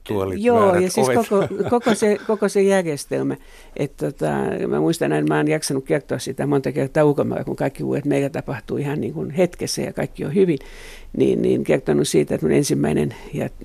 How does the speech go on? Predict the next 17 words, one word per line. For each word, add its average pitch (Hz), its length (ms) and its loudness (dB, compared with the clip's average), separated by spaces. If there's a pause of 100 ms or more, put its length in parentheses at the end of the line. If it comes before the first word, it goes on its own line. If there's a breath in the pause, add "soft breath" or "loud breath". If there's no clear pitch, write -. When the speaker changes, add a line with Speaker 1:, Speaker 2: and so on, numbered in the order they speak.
(120)
Speaker 2:
siis - 220 -8
hyvin 143 200 -4
tärkeä 143 540 0
valtiovierailu - 720 -4
Ruotsiin, 180 460 2
niin 139 100 -4
kun - 300 -6
ei 139 180 2
tullut 147 320 0
mitään 147 380 -2
raapimisia 143 640 -4
mistään 139 340 -4
suunnalta, 175 400 2
niin, 160 140 -2 (520 loud breath)
niin 147 120 2
sitten 156 300 -2
mun, 147 140 0